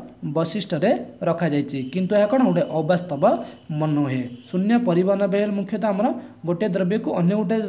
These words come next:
ଦ୍ରବ୍ୟ, ଗୋଟିଏ ଦ୍ରବ୍ୟକୁ ଗୋଟିଏ ସ୍ଥାନରୁ ଅନ୍ୟ ଗୋଟେ ସ୍ଥାନକୁ ସ୍ଥାନାନ୍ତର କରିବା ପାଇଁ ହେଲେ ତାକୁ ଆମର କିଛି ଖର୍ଚ୍ଚ ହୁଏ ନାହିଁ ବୋଲିକି ଆମର ଧରି ନିଆଯିବାକୁ ଆମର ଶୂନ୍ୟ ପରିବହନ ବ୍ୟୟ କୁହାଯାଏ। ଏହା ହେଉଛି ପୂର୍ଣ୍ଣ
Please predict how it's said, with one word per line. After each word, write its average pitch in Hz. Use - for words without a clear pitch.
ଦ୍ରବ୍ୟ, 170
ଗୋଟିଏ 175
ଦ୍ରବ୍ୟକୁ 175
ଗୋଟିଏ 185
ସ୍ଥାନରୁ 269
ଅନ୍ୟ 185
ଗୋଟେ 247
ସ୍ଥାନକୁ 175
ସ୍ଥାନାନ୍ତର 240
କରିବା 180
ପାଇଁ 202
ହେଲେ 185
ତାକୁ 185
ଆମର 202
କିଛି 220
ଖର୍ଚ୍ଚ 190
ହୁଏ 196
ନାହିଁ 202
ବୋଲିକି 165
ଆମର 160
ଧରି 165
ନିଆଯିବାକୁ 156
ଆମର 185
ଶୂନ୍ୟ 175
ପରିବହନ 143
ବ୍ୟୟ 165
କୁହାଯାଏ। 131
ଏହା 170
ହେଉଛି 175
ପୂର୍ଣ୍ଣ 190